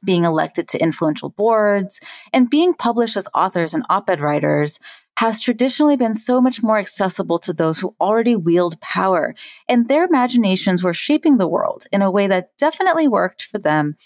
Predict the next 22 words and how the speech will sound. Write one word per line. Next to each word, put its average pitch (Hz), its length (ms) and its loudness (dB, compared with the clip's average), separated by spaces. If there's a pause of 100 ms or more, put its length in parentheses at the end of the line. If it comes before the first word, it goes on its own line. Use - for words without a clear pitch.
(280)
not 247 320 0
always 180 560 0
necessarily 151 680 -2
for - 260 -4
everyone. 160 680 -2 (800)
So 220 180 0
that 214 240 0
is 240 120 0
why 220 140 0
my 208 120 2
mission 156 520 0 (380)
is 214 140 0
to 208 120 0
guide 240 420 0
the 330 80 0
folks 190 360 -2
who 202 100 0
are 190 80 0
shaping 170 420 -2
a - 80 0
just - 400 -2
future, - 540 -2